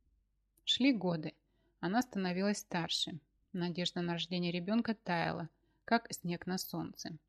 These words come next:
А Наполеон всё чаще заговаривал о наследнике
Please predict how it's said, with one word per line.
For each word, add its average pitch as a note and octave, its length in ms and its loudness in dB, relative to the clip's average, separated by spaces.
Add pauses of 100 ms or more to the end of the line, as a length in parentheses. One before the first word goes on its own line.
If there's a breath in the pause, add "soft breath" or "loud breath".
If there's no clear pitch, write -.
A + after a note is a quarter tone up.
(420)
А G#3 80 0
Наполеон B3+ 560 6
всё A3 200 2
чаще A#3 440 4
заговаривал F#3+ 680 2
о F#3+ 60 -2
наследнике E3+ 800 -4